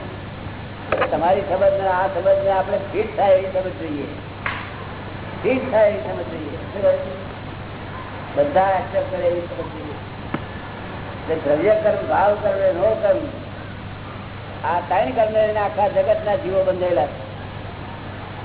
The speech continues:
આ ત્રણ જ કર્મ લઈને જ બંધાયેલા છે. આમાં આ ત્રણ જ ગોઠવો છે. તેથી કરીને આ જીવો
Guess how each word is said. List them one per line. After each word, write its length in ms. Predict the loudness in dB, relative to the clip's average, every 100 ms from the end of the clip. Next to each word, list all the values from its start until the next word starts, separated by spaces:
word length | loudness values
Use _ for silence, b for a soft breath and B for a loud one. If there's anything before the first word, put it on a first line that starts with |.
| -4
આ 120 | -2
ત્રણ 380 | 0 0 2 2
જ 120 | 2
કર્મ 300 | 2 2 2
લઈને 360 | 4 6 4 2
જ 40 |
બંધાયેલા 360 | -2 -4 -2 -2
છે. 120 | 0
આમાં 340 | 0 2 2 2
આ 40 |
ત્રણ 340 | 2 2 2
જ 60 | 2
ગોઠવો 300 | 2 4 4
છે. 300 | 4 4 2 0 -8 -10 -12 -8
તેથી 120 | -6
કરીને 280 | -4 -2 0
આ 60 | 0
જીવો 580 | 0 4 6 6 2